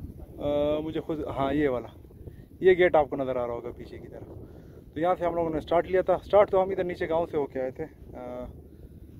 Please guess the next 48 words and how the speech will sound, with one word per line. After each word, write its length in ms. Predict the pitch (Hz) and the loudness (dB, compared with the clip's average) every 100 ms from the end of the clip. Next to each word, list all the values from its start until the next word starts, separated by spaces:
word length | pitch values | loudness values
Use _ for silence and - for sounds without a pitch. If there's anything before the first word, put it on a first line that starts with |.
| - - - - - - 151 | -20 -20 -20 -20 -20 -6 0
रिलेटिव 320 | 147 143 131 | 0 2 -2
के 100 | 135 | -4
यहाँ 300 | 120 127 120 | -6 -6 -6
से। 200 | - 175 - - - - - - - - | -4 -6 -8 -16 -18 -18 -20 -20 -20 -14
तो, 520 | - 127 127 135 131 - - - - - - - - - - - 143 | -8 -4 -2 -2 -4 -8 -16 -20 -20 -20 -20 -20 -20 -20 -20 -10 -4
अ, 320 | 135 139 123 - - - | 0 0 -2 -10 -14 -10
कुछ 240 | 147 - | -10 0
वो 160 | 156 165 | 2 2
भी 80 | |
किलोमीटर 360 | 151 156 151 147 | 0 0 0 2
रास्ता 220 | 143 - | 0 2
वो 120 | 151 | 2
हमने 220 | 151 147 139 | 2 0 -2
तय 160 | 135 | -4
किया, 300 | 127 131 127 | -4 -2 0
आधा 140 | 127 127 | 0 -2
किलोमीटर 420 | 131 123 123 123 | -6 -8 -6 -6
whatever। 280 | 127 120 - - - - | -6 -8 -12 -16 -10 -6
लेकिन 160 | 135 | -4
start 300 | 139 156 151 | -2 0 0
हम, 200 | 143 151 | 0 -4
ये 280 | 143 160 180 | 0 2 2
starting 380 | 170 165 156 151 | 2 -2 -2 -4
point 200 | 151 131 | -4 -2
ये 100 | 147 | -2
आपको 200 | 123 - | -2 -2
नज़र 140 | 117 | -8
आ 20 | 113 | -8
रहा 100 | 113 | -10
होगा। 180 | 113 | -8
यहाँ 160 | 123 131 | -6 -6
से 120 | 135 | -6
हम 100 | 139 | -4
लोग 120 | 135 - - - - - | -4 -6 -14 -16 -12 -6
ऊपर 180 | 165 175 | -2 -2
चढ़े 240 | 165 165 156 | 0 0 0
थे, 140 | 160 143 - - - - | -4 -6 -10 -16 -10 -4
ऊपर 220 | 165 170 | -2 0
कोई 360 | 160 165 165 156 | 2 4 4 0
सात 300 | - 156 - | 2 2 2
किलोमीटर 400 | 170 160 151 147 | -2 -2 0 2
या 120 | 147 | 2
आठ 120 | 147 | 0
किलोमीटर 280 | 160 151 143 | -2 -4 -2
गए 160 | 160 | -2
थे, 100 | 156 | -2
तो 80 | 143 | -4
फिर 220 | 131 143 | -4 -6